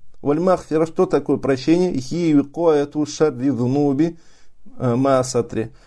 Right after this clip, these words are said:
А это защиту от зла грехов вместе с сокрытиями. То, что когда человек говорит, просит у Аллаха истихфар, говорит, "Астагфируллах, астагфируллах". То есть он тем самым просит защитить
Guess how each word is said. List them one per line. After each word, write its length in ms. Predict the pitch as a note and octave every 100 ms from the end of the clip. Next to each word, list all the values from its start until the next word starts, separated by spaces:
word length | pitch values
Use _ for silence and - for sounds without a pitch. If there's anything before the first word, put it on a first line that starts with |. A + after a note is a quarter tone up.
| - -
А 100 | D3+
это 280 | D#3 D3+ C#3
защиту 680 | B2+ C#3 - F3+ E3+ C#3 -
от 140 | D3
зла 320 | B2 C3+ E3
грехов 580 | C#3 C3 C#3+ D#3+ D3+ F3+ - - - -
вместе 480 | C3+ D#3+ E3+ - E3
с 80 | -
сокрытиями. 640 | C3 C3+ C#3 - - - - - - - - - -
То, 100 | F3+
что 540 | F#3 - E3+ E3+ - - -
когда 240 | - D#3 D3+
человек 380 | D#3 D#3 D3+ F3+
говорит, 220 | F3 -
просит 320 | F3 A3 -
у 60 | E3
Аллаха 420 | D3+ C#3 B2+ A2+ -
истихфар, 400 | B2 - - -
говорит, 140 | A#2
"Астагфируллах, 800 | - - C3 C3 A#2+ A#2+ A#2+ B2 -
астагфируллах". 500 | - A2+ A2+ A2 -
То 140 | G3
есть 160 | G3 F3+
он 140 | G#3
тем 180 | G3+ F3+
самым 400 | - F#3 F#3 D#3
просит 400 | F3 F#3 D#3 C#3
защитить 720 | C#3 D#3+ F3+ E3+ F#3 C#3+